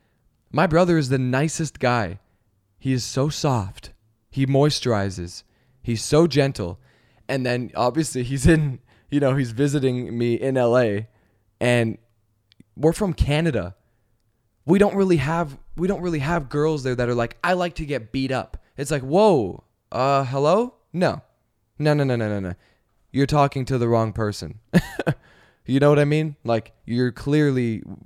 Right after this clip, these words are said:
the, I don't know how the, how we're even standing next to each other right now.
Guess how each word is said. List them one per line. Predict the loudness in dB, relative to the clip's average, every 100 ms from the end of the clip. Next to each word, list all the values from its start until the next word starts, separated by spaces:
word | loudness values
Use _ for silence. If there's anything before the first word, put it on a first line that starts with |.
| _ _ _ _ -4
the, | 0 2 0 0
I |
don't | 0 0
know | 0
how | 0 0
the, | 0 -4
how | -2 -2
we're | 0
even | -2 -4
standing | -6 -4 -2 -4 -6 -6
next | -8 -6
to | -8
each | -4
other | -6 -6
right | -10
now. | -12